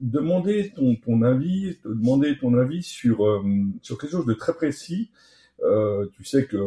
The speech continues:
l'équipe d'Espagne a été championne du monde, euh, de football féminin. Et en fait, euh, avec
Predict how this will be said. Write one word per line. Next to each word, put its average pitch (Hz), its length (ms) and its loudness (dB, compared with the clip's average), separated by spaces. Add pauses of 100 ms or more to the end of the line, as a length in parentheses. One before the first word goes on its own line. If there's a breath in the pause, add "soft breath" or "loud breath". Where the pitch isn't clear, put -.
(340)
l'équipe - 340 -8
d'Espagne 104 420 0
a 101 60 0
été 98 200 -8
championne 101 420 -4
du 107 100 0
monde, 113 380 4
euh, 98 1040 -2
de 92 140 -12
football 104 380 -8
féminin. 131 640 2 (540 soft breath)
Et 135 520 2 (100)
en 117 120 0
fait, 139 360 -2
euh, 101 140 -6 (120)
avec 95 140 -16